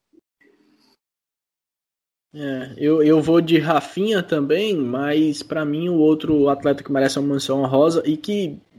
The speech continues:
alguns de vocês podem até entender que não seria propriamente um volante, mas pra mim seria um volante saída, um segundo volante, pra mim o Lineker. Pra mim a dupla seria Rafinha e Lineker.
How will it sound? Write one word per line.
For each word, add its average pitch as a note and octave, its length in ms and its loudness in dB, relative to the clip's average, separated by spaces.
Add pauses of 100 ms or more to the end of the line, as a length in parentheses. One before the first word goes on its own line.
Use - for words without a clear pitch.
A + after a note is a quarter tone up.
(160)
alguns C#3+ 380 0
de E3+ 80 -2
vocês D#3 260 0
podem D3+ 240 -2
até D#3 180 -4
entender E3 420 0
que F3+ 200 -6
não E3 180 -4
seria D#3+ 260 -2
propriamente D#3+ 500 -2
um D3+ 100 0
volante, D3 500 2
mas D3+ 140 -4
pra D3 140 0
mim D3+ 260 -4 (460)
seria F3+ 260 2
um C#3+ 40 2
volante D3 280 2
saída, D3 300 -4
um D#3 60 -8
segundo D3 280 -6
volante, D3 380 -4
pra F3 160 -4
mim D#3 160 -2
o A3 60 2
Lineker. C#3+ 520 0 (400)
Pra - 140 -8
mim C#3+ 160 -2
a D3+ 80 0
dupla D3 320 0
seria C#3+ 320 0
Rafinha D3 340 -4
e F3 40 -4
Lineker. A2+ 600 -4